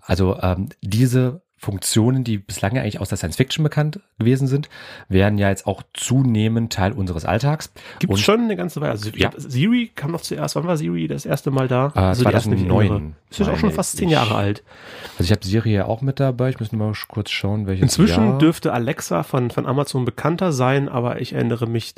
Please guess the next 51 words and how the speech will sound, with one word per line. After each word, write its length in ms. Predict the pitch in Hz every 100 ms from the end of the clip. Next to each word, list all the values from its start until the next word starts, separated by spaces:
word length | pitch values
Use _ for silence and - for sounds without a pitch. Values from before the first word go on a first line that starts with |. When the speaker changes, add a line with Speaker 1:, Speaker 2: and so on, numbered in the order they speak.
| -
Speaker 2:
als 180 | 113 -
ersten 400 | 131 151 - 143
Sprachassistenten 720 | - 131 123 117 - 120 123
noch 140 | 117
an 140 | - 107
Siri. 480 | 104 120 107 104 101 - - -
So, 100 | -
„Siri, 480 | 104 107 175 131 107
sag 260 | 101 120 -
mir, 180 | 120 107
wo 140 | 123
ist 80 | 120
hier 180 | 131 117
die 80 |
nächste 220 | 110 113 120
Pizzeria?“ 520 | 120 120 113 107 -
oder 200 | - -
sowas. 380 | - - - - - - - -
Speaker 1:
Also 140 | 85
Siri 300 | 82 98 104
ist 120 | 95
dahingehend 340 | 85 85 90 90
auch 80 | 85
schon 160 | 92
wirklich 260 | - 82 -
alt. 120 | 87
Ich 60 | 90
meine, 100 | 82
es 80 |
gab 200 | - 78
auch 100 | 82
schon 140 | - 80
vorher 360 | 80 87 92
in 300 | - 85 80 -
dem 160 | 82 87
Sinne, 140 | 87
in 40 | 82
Anführungsstrichen, 440 | 82 95 - 80
Sprachassistenten 840 | - - 82 107 110 - 98 95
wie 80 | 85
Microsoft 680 | 76 78 101 107 - 90 -
Sam, 500 | - - 80 98 127
aber 220 | 110 90
das 100 | 87
war 160 | 92 87
ja 80 | 87
Speaker 2:
Stimmt. 140 | 95
Speaker 1:
eher 100 | 95
ein 220 | 85 85
Nachsprechen. 880 | 82 85 101 - - - 80 80 123
Speaker 2:
Ja. 300 | 117 117 104